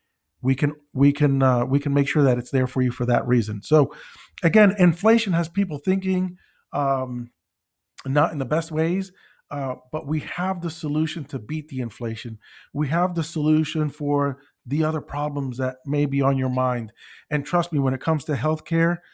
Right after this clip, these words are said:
um, inflation really is a big thing, because regardless of what's been going on in the stock markets, um, inflation in healthcare has been tremendously high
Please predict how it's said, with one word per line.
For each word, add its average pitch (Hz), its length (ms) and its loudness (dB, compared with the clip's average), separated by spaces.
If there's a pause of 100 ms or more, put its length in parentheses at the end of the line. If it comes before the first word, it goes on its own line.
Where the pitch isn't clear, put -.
(300)
um, 139 200 -2
inflation 151 640 0 (220)
really 156 340 4
is 110 120 -6
a 113 40 -6
big 110 240 -6
thing, 110 220 -2
because 135 420 0 (320)
regardless 160 540 4
of 139 100 -2
what's 170 200 2
been 165 260 -2
going 170 300 0
on 156 180 0 (100)
in 277 160 -4
the 156 100 -4
stock 117 360 -6
markets, 123 460 -6 (420)
um, 143 260 -4
inflation 185 560 -2
in 156 120 -2
healthcare 127 640 -4 (340)
has 139 280 -4
been 135 280 -4
tremendously 165 1200 -4
high 117 440 -2